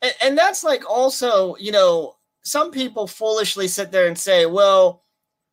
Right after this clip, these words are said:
you know, W W E needs to fold already or sell to Disney." And it's like, dude, if they fucking do that, then A E W will eventually get lazy and become the W W E.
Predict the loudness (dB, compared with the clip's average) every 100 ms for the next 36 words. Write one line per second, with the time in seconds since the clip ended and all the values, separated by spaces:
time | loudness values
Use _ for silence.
0 | -8 -2 0 0 2 2 2 -2 -4 -6
1 | -4 -4 -8 -4 -4 -4 0 2 2 4
2 | 4 4 2 0 -2 -6 -6 -4 2 6
3 | 6 4 -2 -8 -4 -2 -2 -4 -6 -4
4 | -2 -2 -4 -8 -12 -10 -6 -6 -4 -4
5 | -4 -4 -12 -14 -2 0 0 -2 -6 -4
6 | -6 -4 0 0 -2 -8 -6 -4 -2 -4
7 | -8 -8 -8 -4 -4 -4 -6 -6 -6 -6
8 | -10 -2 0 0 -2 -4 -4 -2 -6 -6
9 | -8 -12 -14